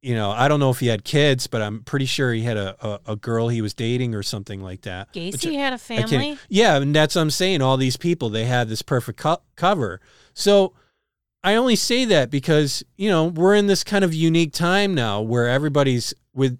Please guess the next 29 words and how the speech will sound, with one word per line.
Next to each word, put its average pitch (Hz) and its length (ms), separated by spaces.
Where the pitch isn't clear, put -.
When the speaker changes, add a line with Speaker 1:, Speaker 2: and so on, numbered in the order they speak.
Speaker 1:
these 127 360
quote 127 400
unquote, 120 480
you 117 100
know, 113 80
I'll 104 160
just 110 340
say 120 180
it 104 100
generally, 107 600
outlandish 135 800
conspiracy 160 760
theories. 95 520
But - 140
Speaker 2:
Yeah. 175 100
Speaker 1:
you 165 60
gotta 202 400
kinda 220 320
ask 214 340
yourself, 127 600
you 175 100
know, 185 120
you 170 380
are 208 320
in 208 60
a 190 40
situation 160 800
where, 120 260
uh, 139 80